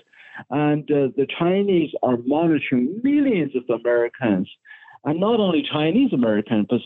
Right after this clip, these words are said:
any Americans who are using this WeChat. And, um, they are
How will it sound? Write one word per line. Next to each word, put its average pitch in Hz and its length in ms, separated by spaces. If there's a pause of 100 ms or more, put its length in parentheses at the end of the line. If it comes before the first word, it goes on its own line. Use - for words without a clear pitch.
any 254 260
Americans 151 580
who 135 100
are 131 40
using 139 560
this 120 140 (180)
WeChat. 120 480 (680)
And, 135 440
um, 127 680
they 160 220
are 139 140